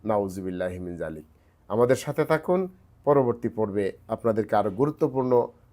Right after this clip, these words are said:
তথ্য নিয়ে আসবো ইনশাআল্লাহ আজিজ। আল্লাহ সুবহানাহু ওয়া তাআলা সবাইকে বুঝার তৌফিক দান করুক, আমিন। আসসালামু আলাইকুম ওয়া রাহমাতুল্লাহি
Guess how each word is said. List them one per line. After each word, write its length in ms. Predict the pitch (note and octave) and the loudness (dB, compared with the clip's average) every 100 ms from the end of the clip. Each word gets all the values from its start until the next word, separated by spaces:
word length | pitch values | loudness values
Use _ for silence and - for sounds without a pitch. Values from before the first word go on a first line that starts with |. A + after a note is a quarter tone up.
| _ _ - | _ _ -2
তথ্য 300 | C3 - C3+ | -2 0 0
নিয়ে 340 | A2+ A2+ A2+ | 2 0 0
আসবো 320 | G2+ G2 A2 | -2 -4 -4
ইনশাআল্লাহ 540 | G#2 G2+ A2+ A2+ A2 A#2+ | -4 -2 -2 0 2 2
আজিজ। 420 | A#2 C#3 D3 - _ _ _ | 2 0 -6 -10 _ _ _
আল্লাহ 180 | G#2+ A2 | -4 -2
সুবহানাহু 140 | G#2+ A2 | 0 -2
ওয়া 120 | G2+ | 0
তাআলা 160 | G#2 | -2
সবাইকে 380 | G2+ G#2 G#2 G2+ | -4 -2 -4 -4
বুঝার 260 | F#2+ G2+ F#2+ - | -6 -6 -4 -2
তৌফিক 260 | B2 C3+ | -2 0
দান 140 | C3 B2+ | 0 0
করুক, 320 | C#3+ D#3 - - | 2 2 0 -6
আমিন। 340 | F#2+ F2+ D#2 - | -4 -4 -8 -12
আসসালামু 460 | - - A#2 F#2+ | -8 0 0 0
আলাইকুম 540 | G2 C#3+ D#3 C#3+ C3 B2 - | 0 -2 -2 -4 -6 -8 -4
ওয়া 100 | G#2+ | -4
রাহমাতুল্লাহি 840 | G2 G2 F#2 E2+ F2 F2 F2 | -4 -8 -8 -4 -4 -2 -6